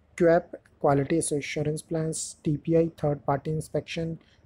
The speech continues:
preparing document as per क्यूएप, वेल्डिंग, एनडीटी टेस्टिंग, असेंबलिंग, इंसेप्शन and टेस्टिंग। ठीक है, so कंपनी के बारे में देख लीजिए, Brady and Morris Engineering Corporation is a subsidiary of डब्ल्यू एच Brady and Corp Limited and started in नाइनटीन फ़ोर्टी सिक्स।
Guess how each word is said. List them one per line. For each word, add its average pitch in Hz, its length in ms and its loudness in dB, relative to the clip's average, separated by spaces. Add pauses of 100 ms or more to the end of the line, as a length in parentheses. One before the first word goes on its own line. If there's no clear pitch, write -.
(100)
preparing 156 500 2
document 156 460 -4
as 151 100 -2
per - 160 -6
क्यूएप, 156 360 -2 (400)
वेल्डिंग, 165 540 4
एनडीटी 156 420 -2
टेस्टिंग, 160 560 -4
असेंबलिंग, 151 540 -4
इंसेप्शन 156 580 -6
and 208 120 -8
टेस्टिंग। 135 380 -6 (320)
ठीक - 140 -14
है, 269 80 -10 (400)
so - 160 -6
कंपनी 160 300 -2
के 190 80 2
बारे 180 200 2
में 180 120 -2
देख 165 200 -4
लीजिए, 165 300 -6 (520)
Brady 156 320 2 (100)
and 190 120 0
Morris 165 300 0 (200)
Engineering 151 440 -2
Corporation 156 540 -6
is 143 180 -6
a - 20 -2 (140)
subsidiary 156 580 -4
of 180 120 0
डब्ल्यू 147 280 -2
एच 165 180 -6
Brady 139 300 0
and 165 180 -6
Corp - 260 -6
Limited 143 360 -6
and 156 120 -10
started 139 360 -6
in 196 120 -6
नाइनटीन 143 280 -6
फ़ोर्टी 131 240 -10
सिक्स। - 280 -16